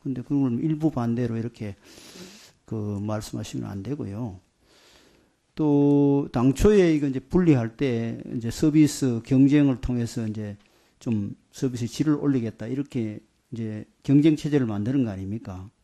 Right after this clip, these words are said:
근데 실제 그런 효과가 객관적으로 나-, 나타난 것도 있지 않습니까? 이천십육 년에 에스알 개통 이후에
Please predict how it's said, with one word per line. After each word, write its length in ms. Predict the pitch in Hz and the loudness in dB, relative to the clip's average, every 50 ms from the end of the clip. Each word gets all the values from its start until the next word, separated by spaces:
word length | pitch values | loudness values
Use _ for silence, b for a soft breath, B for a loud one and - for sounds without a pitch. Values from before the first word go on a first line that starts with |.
| _ _ _ _ | _ _ _ _
근데 400 | _ - 139 131 135 127 113 113 - b b b b b b b b b b | _ -6 -4 -4 -2 -4 -4 -6 -10 b b b b b b b b b b
실제 380 | - - - 180 - - 170 | -6 -4 -4 0 2 2 4
그런 300 | 165 - 180 165 147 139 | 4 4 4 4 4 4
효과가 480 | 127 151 156 - 160 151 139 127 123 - - - | 2 0 -2 -2 -2 -2 0 -2 -4 -6 -8 -6
객관적으로 580 | - 156 - 165 160 151 151 127 123 117 117 | -6 -2 0 0 2 2 2 0 0 0 0
나-, 80 | 120 143 - | 0 -2 0
나타난 440 | - 156 156 156 - 151 135 139 147 | -2 -2 -2 0 2 2 4 4 2
것도 200 | 147 - - 127 | 2 0 -2 -2
있지 160 | 113 - - | -2 0 -2
않습니까? 360 | 113 110 - - 135 - 117 110 | -2 -2 -2 -4 -6 -4 -2 -4
이천십육 800 | 127 131 - - 151 147 139 - - - - 175 151 151 160 | -4 0 4 6 6 6 6 4 0 -2 -2 0 2 4 4
년에 800 | 165 165 165 165 165 165 165 160 156 127 104 107 120 135 143 156 - - | 6 8 8 10 10 10 8 8 6 4 2 0 0 -2 -2 -4 -4 -6
에스알 320 | 127 - - 147 135 131 131 135 127 | -6 -4 -2 -2 -2 0 0 -2 -2
개통 500 | - - 139 - - 135 131 127 131 - - | -2 -4 -4 -2 0 0 0 0 0 0 2
이후에 440 | 143 143 143 147 143 139 147 160 | 4 4 6 4 4 2 0 -2